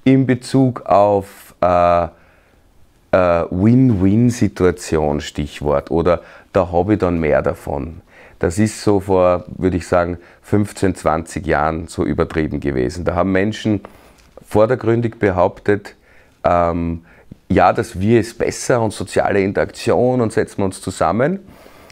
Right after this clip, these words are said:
Und, äh, i-, im Hintergrund ist aber mitgelaufen, okay, was hab ich jetzt davon, dass ich mit meinem Gegenüber zusammensitze? Also das war, äh, ähm,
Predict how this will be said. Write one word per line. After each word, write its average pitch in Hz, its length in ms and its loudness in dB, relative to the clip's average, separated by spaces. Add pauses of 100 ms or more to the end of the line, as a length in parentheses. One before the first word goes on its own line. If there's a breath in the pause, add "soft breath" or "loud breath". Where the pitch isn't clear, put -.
(200 loud breath)
Und, 101 480 0 (680 soft breath)
äh, - 360 0 (480)
i-, - 160 -2
im 104 160 4
Hintergrund 120 600 2
ist 113 140 0
aber 104 160 2
mitgelaufen, 101 720 0 (220 loud breath)
okay, - 280 0
was 98 180 -2
hab 87 120 0
ich 98 80 4
jetzt 92 180 -2
davon, 90 220 -2
dass 85 160 -2
ich 90 80 0
mit 87 160 -4
meinem 85 220 -2
Gegenüber 85 360 -2
zusammensitze? - 600 -8
Also 92 160 -2
das 98 180 -4
war, 101 320 4 (460 loud breath)
äh, 92 240 2 (440 soft breath)
ähm, 85 380 0